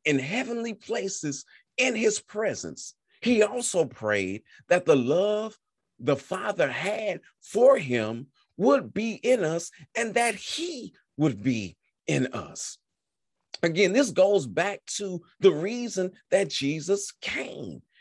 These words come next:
He came to die for us so that we could have the restoration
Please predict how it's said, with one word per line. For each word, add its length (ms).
He 280
came 840
to 220
die 600
for 300
us 360
so 280
that 300
we 560
could 180
have 580
the 220
restoration 1080